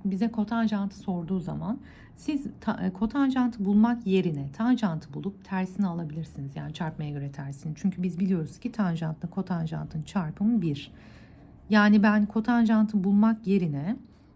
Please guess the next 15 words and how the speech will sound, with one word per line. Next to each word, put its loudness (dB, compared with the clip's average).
tanjantı 2
bulup -6
bir 4
bölü 0
tan 2
x'e 0
eşit -2
olduğunu 0
biliyoruz. -4
Bu 0
şekilde 0
bulabilirsiniz. -4
Daha 0
kolay -8
oluyor. -6